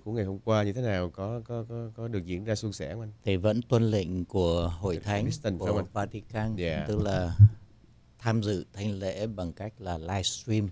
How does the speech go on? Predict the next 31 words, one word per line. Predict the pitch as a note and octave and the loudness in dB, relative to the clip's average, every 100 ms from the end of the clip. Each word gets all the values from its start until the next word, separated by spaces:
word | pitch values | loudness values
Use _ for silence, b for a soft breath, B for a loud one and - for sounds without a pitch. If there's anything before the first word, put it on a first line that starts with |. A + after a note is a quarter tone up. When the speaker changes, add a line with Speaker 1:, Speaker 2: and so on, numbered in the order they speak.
| F#2 | -6
Speaker 2:
ngay | F#2+ F#2 | -8 -4
Speaker 1:
Dạ. | E2+ | -4
Speaker 2:
tại | E2+ D#2+ | -4 -8
nhà. | E2 D2+ - - _ b b b b b | -10 -14 -16 -20 _ b b b b b
Ờ, | - D#2+ | -12 -10
Speaker 1:
Dạ. | D#2+ D2+ | -8 2
Speaker 2:
tôi | F#2+ F#2 | 4 4
thì | - F2+ - | 2 -4 -4
cũng | F2 F2+ G#2 A2 - | -6 -4 -4 -4 -6
có | - G2+ - | -6 -6 -2
thì | G2+ | -2
giờ | F2 F2 | 2 2
như | D#2+ E2 F2+ | 0 -2 -2
mọi | F2+ E2+ E2+ | -2 -4 -6
anh | F2 F#2 | -6 -2
em, | F2 E2 - _ _ - | -2 -4 -12 _ _ -8
bắt | G2+ - | -8 -2
buộc | G#2+ D#2+ - | 0 0 -2
cái | G2 | -4
lệnh | G2 G2 - - | -2 -2 -6 -14
ở | D#2 | -12
nhà, | E2+ E2+ D#2+ E2 | -6 -4 -6 -8
cho | - F#2 | -4 -2
nên | F2+ F2+ | 0 -2
cũng | E2+ F#2+ F#2+ | -2 -8 -6
có | G2+ | -4
nhiều | G#2 F#2+ D#2+ | -2 -2 -6
thì | E2 | -8
giờ | D#2 E2 D2+ | -6 -4 -4
để | D#2 C#2 | -6 -8
xem. | - F#2 F2 | -4 -2 -2